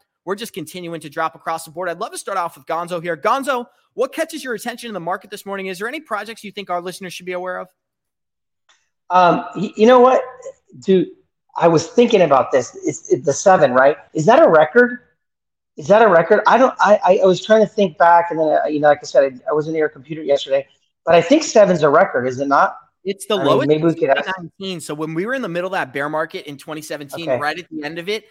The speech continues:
Speaker 1: we touched single digits, but it's the first time in almost three years.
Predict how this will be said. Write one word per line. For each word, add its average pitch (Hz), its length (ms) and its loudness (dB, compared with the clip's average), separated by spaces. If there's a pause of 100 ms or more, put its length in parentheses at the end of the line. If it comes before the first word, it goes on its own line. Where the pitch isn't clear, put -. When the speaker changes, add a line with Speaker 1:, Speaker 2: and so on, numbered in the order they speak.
(160)
Speaker 1:
we 180 120 -8
touched 185 280 -8
single 185 320 -10
digits, 156 380 -10
but 175 100 -12
it's 160 100 -14
the 175 80 -14
first 190 240 -12
time 180 160 -8
in 147 60 -12
almost 139 240 -12
three 147 160 -14
years. 110 300 -18